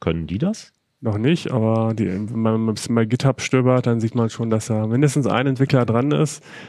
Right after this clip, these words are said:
Speaker 2: der da auch regelmäßig, äh, mit, äh, mit beisteuert in den, bei dem Code.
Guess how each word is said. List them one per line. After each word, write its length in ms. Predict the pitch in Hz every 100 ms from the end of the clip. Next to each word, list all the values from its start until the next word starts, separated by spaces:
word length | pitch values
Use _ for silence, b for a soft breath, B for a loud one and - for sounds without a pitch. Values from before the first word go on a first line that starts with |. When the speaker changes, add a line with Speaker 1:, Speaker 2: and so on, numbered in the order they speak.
| B -
Speaker 2:
der 100 | 113
da 100 | 110
auch 100 | 113
regelmäßig, 580 | 120 120 117 - 113 -
äh, 380 | 110 110 110
mit, 340 | 107 107 113 -
äh, 40 |
mit 320 | 95 107 107
beisteuert 640 | 113 117 - 117 117 113 -
in 80 | 110
den, 260 | 113 113
bei 160 | 117 113
dem 100 | 117
Code. 440 | - 120 120 -